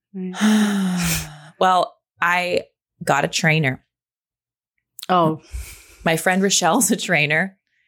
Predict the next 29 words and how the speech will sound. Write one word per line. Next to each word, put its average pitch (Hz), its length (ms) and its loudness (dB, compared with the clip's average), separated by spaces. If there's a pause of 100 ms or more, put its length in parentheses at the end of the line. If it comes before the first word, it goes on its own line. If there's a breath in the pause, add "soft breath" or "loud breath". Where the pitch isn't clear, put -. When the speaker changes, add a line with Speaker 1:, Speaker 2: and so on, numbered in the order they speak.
(380)
Speaker 1:
And 165 100 0
I 165 60 -2
finally 170 340 -2
asked 143 300 -2
for 151 80 2
her 139 140 -2
help - 420 -6
because, 151 580 0 (220)
like 151 160 0
I 151 80 0
shared 143 240 0
with 135 100 -4
you 156 80 -8
guys, 131 200 0
I, 175 280 -4
I 156 120 -2
really 170 380 2
do 139 140 2
struggle, 139 400 0
like, 139 180 -2 (1080)
with 147 160 0
this. - 380 -2
And 151 160 2
mentally, 160 440 0
I 131 120 -2 (120)
don't, 147 280 0
it 143 180 -8
bothers 143 400 0
me. - 220 -14